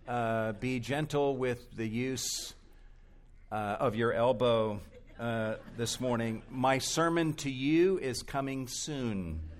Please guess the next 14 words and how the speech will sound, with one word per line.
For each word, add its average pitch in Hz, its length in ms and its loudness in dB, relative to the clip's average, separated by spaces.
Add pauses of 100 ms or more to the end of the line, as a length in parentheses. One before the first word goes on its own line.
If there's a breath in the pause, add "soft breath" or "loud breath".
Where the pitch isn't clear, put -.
(680 loud breath)
So 139 280 4
behave 156 540 2
today 143 540 4
as 127 140 -2
you 123 120 -2
would 123 140 0
want 127 260 0
your 117 140 0
husband 117 580 -2
to 113 80 -10
behave 110 720 -2
when 110 160 -4
I'm 107 160 -4
preaching 107 640 -6